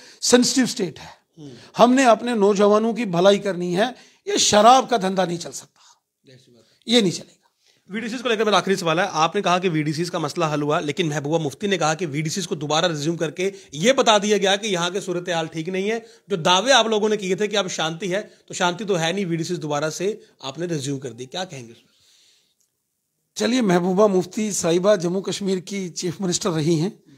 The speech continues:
Speaker 1: मैं उनके बारे में बहुत ज़्यादा नहीं बोलूँगा। मैं व्यक्तिगत कभी किसी से,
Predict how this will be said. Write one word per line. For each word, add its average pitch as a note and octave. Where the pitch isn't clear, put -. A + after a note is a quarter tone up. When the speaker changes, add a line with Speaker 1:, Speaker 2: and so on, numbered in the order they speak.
Speaker 1:
मैं E3+
उनके E3+
बारे E3
में F3
बहुत D#3
ज़्यादा E3
नहीं E3+
बोलूँगा। F3+
मैं G3
व्यक्तिगत A#3
कभी G#3
किसी A3+
से, G#3+